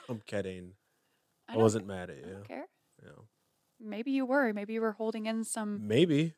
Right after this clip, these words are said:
Speaker 1: A little
Speaker 2: inner
Speaker 1: anger.
Speaker 2: I mean, you know, we did have a
Speaker 1: Little
Speaker 2: fight this week,
Speaker 1: aggression.
Speaker 2: so
Speaker 1: Yeah.
Speaker 2: maybe you were really just trying to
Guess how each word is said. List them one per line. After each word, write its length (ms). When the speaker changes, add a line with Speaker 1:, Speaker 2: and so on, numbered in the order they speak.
Speaker 1:
A 100
little 120
Speaker 2:
inner 100
Speaker 1:
anger. 520
Speaker 2:
I 40
mean, 200
you 120
know, 120
we 80
did 140
have 100
a 40
Speaker 1:
Little 140
Speaker 2:
fight 240
this 220
week, 80
Speaker 1:
aggression. 180
Speaker 2:
so 460
Speaker 1:
Yeah. 160
Speaker 2:
maybe 180
you 80
were 120
really 300
just 200
trying 200
to 160